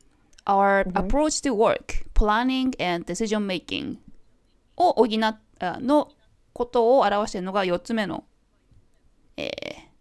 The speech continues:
Speaker 1: アルファベットです。メグヤンは？
Speaker 2: うん。
Speaker 1: 何やったっけ？
Speaker 2: J。
Speaker 1: J？あ、これじゃあ私たち違うな。
Speaker 2: Yeah。
Speaker 1: 私Pですね。
Speaker 2: うん。うん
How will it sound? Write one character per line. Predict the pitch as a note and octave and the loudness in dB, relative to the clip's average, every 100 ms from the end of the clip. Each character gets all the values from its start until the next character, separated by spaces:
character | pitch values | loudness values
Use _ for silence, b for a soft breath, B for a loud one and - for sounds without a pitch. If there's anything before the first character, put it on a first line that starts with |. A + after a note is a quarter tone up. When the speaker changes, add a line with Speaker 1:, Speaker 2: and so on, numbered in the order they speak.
| _ _ _ _ _ | _ _ _ _ _
Speaker 1:
ア | F3 | -8
ル | |
フ | F3+ | -6
ァ | |
ベ | E3 | -6
ッ | - | -8
ト | |
で | - | -8
す。 | - - _ _ _ _ _ | -10 -12 _ _ _ _ _
メ | D4+ | 0
グ | D#4 | 2
ヤ | C#4 | 0
ン | B3+ | 0
は？ | D4 B4 | 0 -2
Speaker 2:
う | |
ん。 | G3 D3+ C#3+ _ _ _ _ _ _ _ _ _ | -6 -10 -16 _ _ _ _ _ _ _ _ _
Speaker 1:
何 | E3 | -8
や | |
っ | - | -8
た | |
っ | - | -4
け？ | |
Speaker 2:
J。 | E3+ D#3+ C#3 - _ _ _ _ - | -2 -2 -6 -12 _ _ _ _ -2
Speaker 1:
J？ | G#3 E3+ D4 - - | 0 2 -2 -8 -10
あ、 | E3 - - | -8 -6 -6
こ | A3 | -4
れ | A3+ | -2
じ | G#3 | -2
ゃ | |
あ | |
私 | D3+ D#3+ - | -4 -10 -4
た | F3 D#3+ | -4 -4
ち | D3 | -6
違 | |
う | F2 | -10
な。 | D2 | -14
Speaker 2:
Yeah。 | |
Speaker 1:
私 | - F#3 F#3+ - | -12 -10 -10 -6
P | - G3 - - _ _ _ | -6 -6 -10 -20 _ _ _
で | - | -10
す | - | -6
ね。 | G#3+ | -6
Speaker 2:
う | F#3 | -4
ん。 | |
う | |
ん | F3 D#3+ | -6 -8